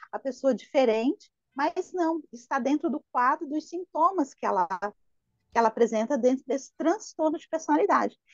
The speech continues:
Então, o conselheiro bíblico, ele vai poder trazer uma palavra de consolo, vai poder mostrar para aquela pessoa o amor de Deus,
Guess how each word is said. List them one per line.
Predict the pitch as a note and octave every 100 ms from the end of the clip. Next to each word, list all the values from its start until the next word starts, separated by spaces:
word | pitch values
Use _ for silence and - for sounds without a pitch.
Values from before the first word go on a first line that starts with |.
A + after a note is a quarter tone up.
| _
Então, | C4 B3+ G#4+
o |
conselheiro | - C#4 C4+ A#3 A3+
bíblico, | F#3 G#3+ D#4 D#4+ -
ele | A#3
vai | G#3+ A#3+ C4 _ _ _ _ -
poder | B3+ A3+ A#3 A#3
trazer | B3+ C4 G#3 A3+ C#4
uma | E4
palavra | D4 A#3 A3 A3 A3
de | - -
consolo, | A3 - - G#3+ A3+ A#3+ A3+ _ - -
vai | B3+ C4 _
poder | C4+ A#3+ C4 -
mostrar | B3+ E4 - B3+ D#4+
para | C#4
aquela | C#4 A#3+
pessoa | A#3+ A#3+ - A#3+
o |
amor | A#3 A3+ A#3
de | G3+ G#3
Deus, | G#3+ A#3 E4+ C#4+